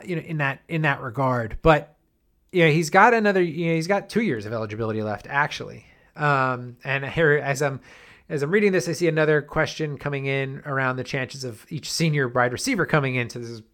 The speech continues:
perfect timing here. Um, and that is from Elliot Pierce at Irish Cowboy, uh, at Irish Cowboy thirteen. Uh, but with regards to, you know, Kevin Austin,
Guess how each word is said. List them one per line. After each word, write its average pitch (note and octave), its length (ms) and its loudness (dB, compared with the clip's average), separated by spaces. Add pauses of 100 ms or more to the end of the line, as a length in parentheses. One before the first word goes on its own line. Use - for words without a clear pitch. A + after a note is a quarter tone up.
(120)
perfect F#3 320 -4
timing G#2+ 320 -14
here. G#2+ 240 -14 (640)
Um, C#3+ 280 2
and D3 80 -2
that D#3+ 280 2
is D3+ 320 0
from D3 480 -4
Elliot D#3+ 360 0
Pierce D#3 480 -2
at F3 240 -2
Irish D3+ 280 -6
Cowboy, C#3 600 -4
uh, C3 420 -10 (220)
at D#3+ 120 -2
Irish C#3+ 220 -4
Cowboy B2 300 -6
thirteen. F#3 580 -6 (1200)
Uh, F#3+ 240 2
but G3+ 240 0
with E3+ 140 0
regards F#3 480 0
to, E3 560 -6
you F3 120 -8
know, C#3+ 60 -6
Kevin C3 260 -4
Austin, C#3 460 -2